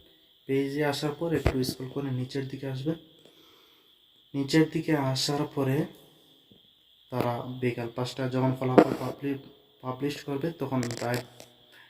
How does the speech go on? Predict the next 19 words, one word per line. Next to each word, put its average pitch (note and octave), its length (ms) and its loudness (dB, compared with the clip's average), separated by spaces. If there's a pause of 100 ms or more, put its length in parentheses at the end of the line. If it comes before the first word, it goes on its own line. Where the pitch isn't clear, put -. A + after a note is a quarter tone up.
এই A#2+ 480 -6
যে G#2 100 -2 (1080)
ড্রাইভ, B2+ 240 2 (180)
Google C3+ 320 2
Drive-এ C#3 280 2 (120)
ফলাফলগুলা B2 1080 -4 (680)
আপলোড C3+ 420 -2
করে C3+ 160 2 (100)
দেওয়া C3 200 6
হবে C#3 160 2 (120)
এবং B2+ 140 2 (1040)
ড্রাইভের B2+ 320 2
লিঙ্কটা C#3 340 2 (140)
ওখানে C#3+ 220 -2 (120)
দেওয়া A#2+ 200 2
হবে। A2+ 180 -4 (800)
Just C3+ 280 -4
আপনি C#3+ 140 0 (120)
ড্রাইভে C#3 320 4